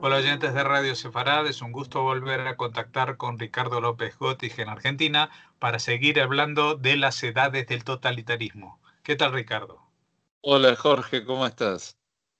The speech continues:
Speaker 1: Bueno, ya los que tenemos algunos añitos, eh, estas, eh, capítulos últimos que estamos tratando, eh, los tenemos más o menos en la memoria.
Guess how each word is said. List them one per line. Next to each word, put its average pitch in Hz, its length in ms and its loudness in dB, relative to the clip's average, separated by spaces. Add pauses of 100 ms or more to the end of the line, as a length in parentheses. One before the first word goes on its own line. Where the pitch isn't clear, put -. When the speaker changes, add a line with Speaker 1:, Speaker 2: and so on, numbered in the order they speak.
(420)
Speaker 1:
Bueno, 139 220 -2
ya 139 200 2
los 156 160 2
que 165 120 0
tenemos 165 920 2
algunos 156 500 -2
añitos, 160 680 -2 (300)
eh, 139 640 0
estas, 151 720 0
eh, 151 180 -10
capítulos 151 640 0
últimos 156 460 -4
que 147 100 -4
estamos 143 460 -4
tratando, 147 560 2 (320)
eh, 135 320 -2
los 127 200 -4
tenemos 147 760 2
más 135 280 2
o - 60 0
menos 143 340 2
en 123 120 -2
la 123 100 4
memoria. 139 640 2